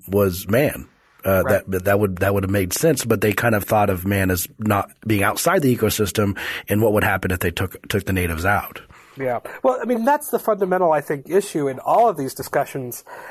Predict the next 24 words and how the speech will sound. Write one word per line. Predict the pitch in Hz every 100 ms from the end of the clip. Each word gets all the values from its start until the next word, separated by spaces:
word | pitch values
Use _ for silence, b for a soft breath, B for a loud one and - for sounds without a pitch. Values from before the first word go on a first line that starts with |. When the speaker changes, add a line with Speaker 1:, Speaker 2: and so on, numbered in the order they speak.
| B -
Speaker 2:
are | 170 165 156 151 B B B
that | 170
as | 160
soon | - 247
as | 294 233
you | 214
attempt | 196 202 180
to | 156
separate | - 202 196 196 175
man | 160 170 165
from | 156 - 175 175
the | 160 165
ecosystem, | 156 131 - 113 113 117
man | 147 165 190 180
from | - 175 180
nat-, | 170 165 165
that | 160
man | 143 170 185
is | 160 160
not | 165 175
a | 165
part | 170 156
of | 147
nature, | 147 147 147 127 117